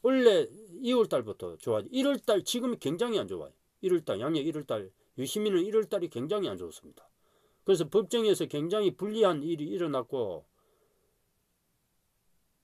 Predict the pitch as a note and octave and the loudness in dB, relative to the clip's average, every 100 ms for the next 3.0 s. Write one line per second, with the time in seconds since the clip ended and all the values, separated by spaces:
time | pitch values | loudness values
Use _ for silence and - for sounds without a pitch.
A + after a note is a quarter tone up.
0 | _ _ _ C#3 C#3 B3 C#4 C4 - F#3+ | _ _ _ -8 -2 2 4 4 4 2
1 | C#3 C3+ A#2 F2+ E2+ D2 _ - - B2 | 4 2 0 -6 -10 -16 _ -12 -8 -4
2 | C3+ G2+ E2 E2 D#2 B2 G#2+ - - | -4 -6 -10 -18 -12 -8 -8 -10 -20